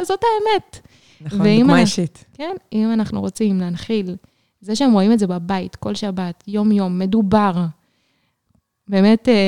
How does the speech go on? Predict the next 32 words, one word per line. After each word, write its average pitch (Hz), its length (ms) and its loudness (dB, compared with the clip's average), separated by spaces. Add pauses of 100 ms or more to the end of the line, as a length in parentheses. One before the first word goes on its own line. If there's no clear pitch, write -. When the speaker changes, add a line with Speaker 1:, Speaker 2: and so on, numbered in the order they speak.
(320)
Speaker 1:
עשרים 254 280 4
וארבע 220 260 4
שבע, 196 360 0 (100)
אז, 196 160 -2
אה, 196 60 0 (280)
חודר, 202 460 2
אני 180 100 0
מקווה 185 500 -4 (340)
שבאמת 180 440 -8
זה, 190 320 -4
זה 185 140 -2
חודר 185 400 -2
אליהם 180 260 -6
וזה 170 200 -12 (380)
עובר 180 160 -6
Speaker 2:
נכון, 185 100 -2
Speaker 1:
אליהם. 185 140 0
Speaker 2:
בסוף 185 200 0
ילד 214 200 -2
מחקה 185 300 -6
את 190 60 -6
הסביבה 180 380 -4
שלו, 165 200 -4
אז 131 160 -4
אם 160 120 -2
ההורים, 156 320 -4
אה, 147 260 -8
פותחים 160 240 -8
את 156 120 -8
הבית 147 340 -8
ומארחים 147 640 -8
ו- 143 280 -10